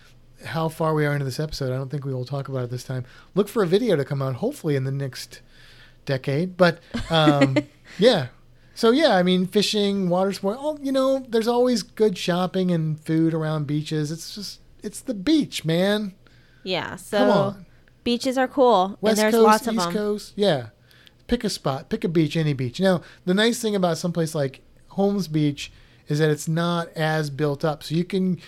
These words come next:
Speaker 1: so when you wanna plan your beach day, especially right now, when maybe you're not trying to be around a lot of people, um, think about that. Do you wanna go to Clearwater Beach where it's like, boom, everything? Or do you wanna go someplace like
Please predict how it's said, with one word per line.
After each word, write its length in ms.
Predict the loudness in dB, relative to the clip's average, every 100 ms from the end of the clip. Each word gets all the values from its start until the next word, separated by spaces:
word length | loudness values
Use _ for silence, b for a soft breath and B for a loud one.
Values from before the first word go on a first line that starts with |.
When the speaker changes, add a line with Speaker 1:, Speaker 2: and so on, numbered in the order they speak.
| B
Speaker 1:
so 140 | B 0
when 140 | 2
you 100 | 2
wanna 240 | 2 0 -2
plan 260 | -2 -2
your 80 | 0
beach 260 | -2 -4 -2
day, 100 | 0
especially 380 | 0 0 -4 0
right 240 | 2 2
now, 300 | 2 0 0 -2
when 120 | -2
maybe 240 | -2 -2
you're 120 | -2 -2
not 180 | -4
trying 200 | -4 -4
to 60 | -2
be 120 | -2
around 200 | -2 -2
a 40 | -4
lot 120 | -6
of 80 | -4
people, 480 | -4 0 0 0 B B B B -2
um, 320 | 0 0 -4
think 200 | -4 -2
about 200 | 0 0
that. 160 | -4 -8 -6
Do 80 | 0
you 80 |
wanna 160 | 2 4
go 60 | 4
to 60 |
Clearwater 420 | 4 2 4 4 2
Beach 280 | 2 -2
where 120 | 0 0
it's 120 | 0
like, 280 | -2 -2 -4
boom, 380 | 2 4 4 0 -8
everything? 580 | -2 2 2 2 2 0 B B B
Or 100 | -2
do 60 | 0
you 80 | 2
wanna 160 | 0
go 220 | 2 0
someplace 480 | 0 -4 -4 -4 -4
like 300 | -4 -6 -6